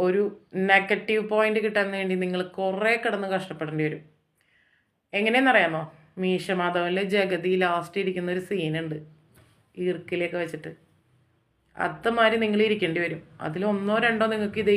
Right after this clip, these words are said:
ഇപ്പം ഇന്ന് നടക്കുന്ന മാതിരി കഴമ്പില്ലാത്ത ചില കാര്യങ്ങളൊക്കെ നടക്കുന്ന പോലെ എന്തെങ്കിലും ഒന്ന് കിട്ടിയാലായി. അപ്പോൾ നിങ്ങളിപ്പം മുരളീധരൻ വന്ന് ഇവിടെ കാലുകുത്തിയിട്ടുണ്ട്. ഇത്ര നാളും ഇല്ലാത്ത തന്തയോടും തള്ളയോടുള്ള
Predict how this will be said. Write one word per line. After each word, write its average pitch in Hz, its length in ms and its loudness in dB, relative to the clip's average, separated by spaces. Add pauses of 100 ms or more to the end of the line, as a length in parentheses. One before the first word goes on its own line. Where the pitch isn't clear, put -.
(120)
ഇപ്പം 226 220 0
ഇന്ന് 214 220 2
നടക്കുന്ന 202 360 2
മാതിരി 185 240 -4
കഴമ്പില്ലാത്ത 190 680 2
ചില 180 200 0
കാര്യങ്ങളൊക്കെ 175 580 -2 (1000)
നടക്കുന്ന 180 500 4
പോലെ 185 240 4 (220)
എന്തെങ്കിലും 262 440 2
ഒന്ന് 220 160 0
കിട്ടിയാലായി. 151 420 -2 (1000)
അപ്പോൾ 151 260 -4 (460)
നിങ്ങളിപ്പം 180 640 0 (580)
മുരളീധരൻ 202 640 4
വന്ന് 202 160 2
ഇവിടെ 196 240 4
കാലുകുത്തിയിട്ടുണ്ട്. 175 680 4 (480)
ഇത്ര 190 180 -4 (120)
നാളും 202 280 2
ഇല്ലാത്ത 190 380 2
തന്തയോടും 175 480 0
തള്ളയോടുള്ള 180 480 0